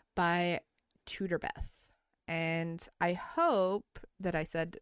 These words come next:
their name correctly, because if I didn't, I apologize. I butcher everybody's names. Don't take it personally, please. This book is small. It's tiny.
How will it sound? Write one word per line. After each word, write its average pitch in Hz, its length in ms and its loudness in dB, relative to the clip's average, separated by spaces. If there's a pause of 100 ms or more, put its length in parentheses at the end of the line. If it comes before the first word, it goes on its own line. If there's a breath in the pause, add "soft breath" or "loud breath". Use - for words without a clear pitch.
(120)
their 175 200 -2
name 165 260 -4
correctly, 294 480 -2
because 208 380 -6
if 151 100 -20
I 160 80 -8
didn't, 208 440 -10
I 170 80 -14
apologize. 208 640 -8
I 240 80 -6
butcher - 320 -6
everybody's 156 500 -10
names. 160 340 -10 (400 loud breath)
Don't - 180 -14
take 175 200 -16
it - 100 -16
personally, - 360 -14
please. - 380 -14 (500)
This 262 280 2
book 269 380 2
is 175 440 -2 (260)
small. 185 440 -2 (220)
It's - 160 -14
tiny. 175 340 -4